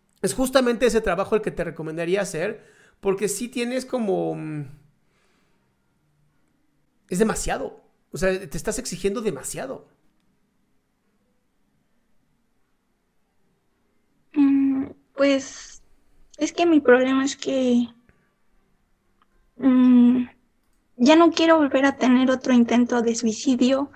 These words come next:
Speaker 1: Ujú.
Speaker 2: a causa de... Pues, de pensamientos que no quiero tener, e incluso tomo antidepresivos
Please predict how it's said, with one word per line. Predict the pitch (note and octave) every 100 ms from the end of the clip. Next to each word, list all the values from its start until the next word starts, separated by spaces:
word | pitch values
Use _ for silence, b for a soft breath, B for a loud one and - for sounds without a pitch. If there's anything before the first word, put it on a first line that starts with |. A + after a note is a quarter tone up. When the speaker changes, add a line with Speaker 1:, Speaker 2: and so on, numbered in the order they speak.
| -
Speaker 1:
Ujú. | D3 F3+ - - -
Speaker 2:
a | C4 B3+
causa | B3+ B3+ B3 C4
de... | B3 A#3 A#3 A#3 B3+ _ _ _ _ _ _ _ _ _ _
Pues, | C4 A#3+ A3+ - _ _ _ _ _ _ -
de | B3
pensamientos | C4 B3+ B3+ C4 C4 C#4 D#4
que | - B3+
no | B3 C4+ -
quiero | C4+ D4 D4
tener, | - B3 B3+ C#4+ D4 -
e | C4+
incluso | B3+ B3 C4 C4+ C#4+
tomo | C#4+ - C4 C4 B3+ B3 -
antidepresivos | D4+ A#3+ B3 A#3+ A3+ A#3+ A#3+ C#4+ D#4 E4+ -